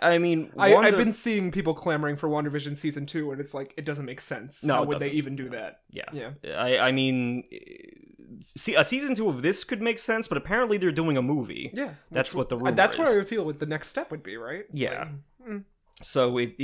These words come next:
Speaker 1: it, it's, uh, y-, y-, I mean, the, the consensus that I see going around is that both of these shows have lost some momentum as they, they reach the end.
Speaker 2: Mm.
Speaker 1: Um, I, I know that, that WandaVision annoyed people with the,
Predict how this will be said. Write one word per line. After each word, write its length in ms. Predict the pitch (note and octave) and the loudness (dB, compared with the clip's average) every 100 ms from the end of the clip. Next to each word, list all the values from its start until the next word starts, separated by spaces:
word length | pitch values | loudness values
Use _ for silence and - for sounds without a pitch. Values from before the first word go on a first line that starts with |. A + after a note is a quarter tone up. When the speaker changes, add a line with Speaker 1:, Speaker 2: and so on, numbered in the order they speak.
| C#3 | -4
Speaker 1:
it, 320 | C3+ C3+ A#2 | -4 -4 -4
it's, 500 | C3+ - - - - - | -4 -4 -4 -6 -8 -10
uh, 80 | - - G1+ - _ _ - | -12 -10 -12 -16 _ _ -10
y-, 180 | C#3 - | -10 -10
y-, 100 | - - | -8 0
I 80 | C#3 | 2
mean, 280 | C#3 C#3 B2+ | 2 0 -4
the, 240 | C#3 A2 _ _ - | -10 -12 _ _ -20
the 340 | C3 B2 B2 | -18 -8 -6
consensus 560 | C3+ C#3 - B3 - - | -2 -2 0 0 -2 0
that 100 | D3+ | 4
I 80 | D3+ | 4
see 180 | D3+ D3 | 2 0
going 180 | C3 B2+ | 0 0
around 260 | B2 B2 | -2 -4
is 120 | A#2+ | -4
that 140 | A2 A#2 | -6 -2
both 220 | C3 C3 | -2 -2
of 60 | C3 | -6
these 160 | C3 | -8
shows 380 | - C3 B2+ B2 | -4 -2 -2 -2
have 120 | B2 | -8
lost 420 | A2 A#2 A#2+ A#2+ - | -6 -2 0 -2 -2
some 200 | B2 A2+ | -2 -2
momentum 640 | A2+ A2 B2 E3 F#3 F#3 | -2 -2 -2 0 0 0
as 220 | B2+ A#2+ | -2 -2
they, 420 | B2 A#2+ A#2+ B2 C3 | -6 -4 -6 -10 -10
they 340 | A#2+ A#2 A2 - | -8 -8 -10 -8
reach 260 | B2 A2+ - | -8 -8 -10
the 160 | A#2 | -6
end. 320 | A#2+ F#3 A#3+ - | -4 -4 -6 -8
Speaker 2:
Mm. 180 | D#3+ C#3+ F3 _ _ - | -12 -14 -16 _ _ -4
Speaker 1:
Um, 380 | G#2+ G#2 G#2+ G#2+ | -2 -2 -6 -4
I, 140 | A2 A#2+ | -2 -2
I 100 | A#2 | 0
know 300 | C3+ E3 E3 | 4 4 4
that, 260 | C#3 C3 - - | 2 0 -4 -4
that 220 | B2+ B2+ | -2 -2
WandaVision 600 | B2 C3 B2+ B2 B2+ A#2 | 0 0 0 -2 -2 -2
annoyed 380 | A#2 A#2+ A#2+ - | -4 -2 -4 -6
people 420 | - A#2+ A#2+ A#2 | -8 -6 -4 -4
with 220 | A2+ - | -6 -8
the, 440 | - A#2+ A#2+ A#2+ | -4 -2 -2 -2